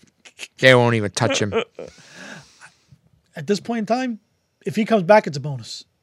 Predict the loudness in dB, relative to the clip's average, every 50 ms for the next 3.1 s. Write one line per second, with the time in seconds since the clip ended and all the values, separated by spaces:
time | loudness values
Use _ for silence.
0 | _ _ _ _ _ _ _ 0 0 2 2 -2 -4 -2 -2 -2 0 -2 -4 -4
1 | -4 -6 -6 -8 -14 _ _ _ _ _ _ _ _ _ 4 4 6 6 4 2
2 | 2 4 4 4 6 6 4 6 4 2 2 0 -4 -4 -6 -8 -6 -4 -4 -4
3 | -6